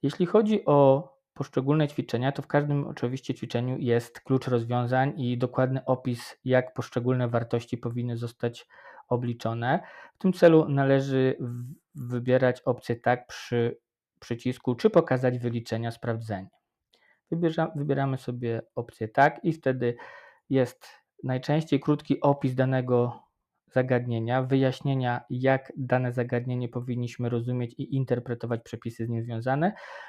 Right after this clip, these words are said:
no i, e, prawidłowe wyliczenie poszczególnych wartości z dokładnym opisem, jak ta wartość poszczególna powinna zostać wyliczona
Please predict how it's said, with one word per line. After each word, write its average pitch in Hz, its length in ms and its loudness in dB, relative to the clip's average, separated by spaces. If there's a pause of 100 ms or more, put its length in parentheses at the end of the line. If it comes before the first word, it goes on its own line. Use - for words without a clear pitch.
no 185 240 6
i, 170 240 0 (340)
e, 131 40 -2 (560)
prawidłowe 143 560 4
wyliczenie 127 500 -2
poszczególnych 120 600 -4
wartości 117 640 -4
z 117 240 -10
dokładnym 131 500 0
opisem, 123 440 -4
jak 123 240 -2 (160)
ta 123 140 0
wartość 120 800 -4
poszczególna 123 560 -6
powinna 120 400 -6
zostać 117 320 -8
wyliczona 135 640 0